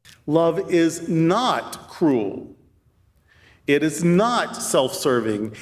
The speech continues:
It doesn't give up. Love doesn't fail. Those who threaten divine, uh, judgment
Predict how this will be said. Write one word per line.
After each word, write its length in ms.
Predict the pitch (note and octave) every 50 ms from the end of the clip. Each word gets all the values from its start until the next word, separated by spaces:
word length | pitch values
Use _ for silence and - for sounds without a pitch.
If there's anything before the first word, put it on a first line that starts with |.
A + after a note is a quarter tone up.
| - - -
It 380 | E3 E3 - F#3 C#3+ B2+ - -
doesn't 540 | G3+ G3+ A3+ G#3+ A3 G#3+ F#3 F3+ - -
give 240 | B2+ C#3+ C3+ B2 - -
up. 540 | - D#3 E3+ G3 G#3 - - - - - _ _ _ _ -
Love 500 | D#3 D#3 E3+ F3+ F3+ F#3+ F#3 E3+ D3+ -
doesn't 540 | E3 D3+ C#3+ C3+ - D3+ D3+ F3+ F3 - - - - - -
fail. 680 | - - - - A3+ A#3+ B3 G#3+ C#3 G#2+ F#2 F#2+ G#2+ - - - _ _ _ _ _ _ _ - - - - - - -
Those 380 | E3 E3+ C4 D4+ F4+ - -
who 100 | - B3
threaten 380 | - - A#3 A3+ G#3+ G#3+ G3+ F3+
divine, 600 | E3 D3+ E3 E3 D#3+ E3 E3 E3 E3 E3+ F3 E3+ - - - - - - -
uh, 200 | - D3+ D#3 F#3
judgment 800 | D3 A2+ C#3 D#3+ F3 F3 E3+ F3 F3 F#3 F#3 F3+ F#3 F3+ -